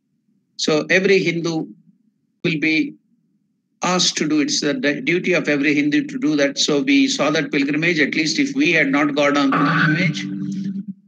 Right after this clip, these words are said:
through the father of Sri Ramakrishna, we are now doing the pilgrimage. We had done that pilgrimage now.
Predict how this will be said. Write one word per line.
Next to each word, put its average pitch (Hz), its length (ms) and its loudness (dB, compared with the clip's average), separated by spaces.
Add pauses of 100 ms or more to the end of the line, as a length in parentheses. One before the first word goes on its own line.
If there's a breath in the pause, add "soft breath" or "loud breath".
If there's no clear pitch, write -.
through 226 300 0
the 185 140 2
father 175 360 0
of 185 120 0
Sri 160 240 2
Ramakrishna, 160 840 0 (640)
we 156 440 0 (400)
are 151 160 0
now 147 380 0 (120)
doing 160 240 0
the 135 120 0
pilgrimage. 151 520 0
We 139 100 2
had 135 200 2
done 139 200 0
that 143 200 -2
pilgrimage 131 540 0
now. 196 280 -2